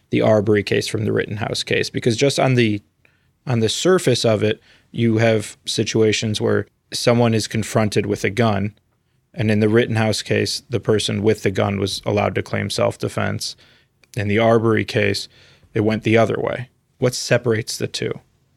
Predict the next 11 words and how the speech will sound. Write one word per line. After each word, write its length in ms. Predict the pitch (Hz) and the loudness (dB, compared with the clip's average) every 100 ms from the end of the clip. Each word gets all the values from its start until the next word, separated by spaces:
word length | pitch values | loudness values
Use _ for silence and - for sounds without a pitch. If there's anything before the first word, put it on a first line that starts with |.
| _ _ _ | _ _ _
'Cause 100 | 123 | -2
I 60 | |
think 200 | 113 147 | 2 2
there 120 | 131 117 | 4 4
is 120 | 117 | 4
a 80 | 113 | 2
fairly 320 | 117 110 104 | 2 2 0
sharp 440 | - 113 107 107 _ _ - | -2 0 0 -2 _ _ -4
difference 340 | 113 - 117 | -4 -2 -8
between 360 | - - 123 - | -10 -12 -10 -8
them. 180 | 131 | -8